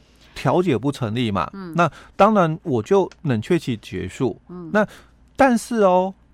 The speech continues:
Speaker 1: 你，你的违规点，
Speaker 2: 嗯。
Speaker 1: 其实应该是从那个八月的这个二十六号，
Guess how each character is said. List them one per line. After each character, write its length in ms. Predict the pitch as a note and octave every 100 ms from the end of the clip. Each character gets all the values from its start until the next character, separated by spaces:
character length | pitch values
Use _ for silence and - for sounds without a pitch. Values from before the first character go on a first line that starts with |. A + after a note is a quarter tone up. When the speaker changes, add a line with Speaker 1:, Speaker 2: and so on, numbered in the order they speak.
| -
Speaker 1:
你， 200 | F3 D#3+
你 120 | - D#3
的 120 | F3+
违 200 | C#3+ C#3+
规 280 | C#3+ F3+ F3+
点， 280 | D#3 G#2+ - _
Speaker 2:
嗯。 220 | G#3 D#3
Speaker 1:
其 160 | - G3+
实 160 | F#3
应 140 | D#3 D#3
该 160 | D#3
是 260 | D3+ D#3 C3+ _
从 500 | - A#2 A2 B2 C3 _ -
那 160 | C#3+
个 100 | C3+
八 380 | C#3+ - C3 C3
月 200 | D3+ C3
的 160 | G2+ F#2+
这 140 | A2
个 240 | A2 F#2 - _ _
二 140 | E3 C#3
十 760 | - A2 G2+ G#2 G#2 G#2+ A#2+ C#3+
六 180 | C3+
号， 320 | A2 - G2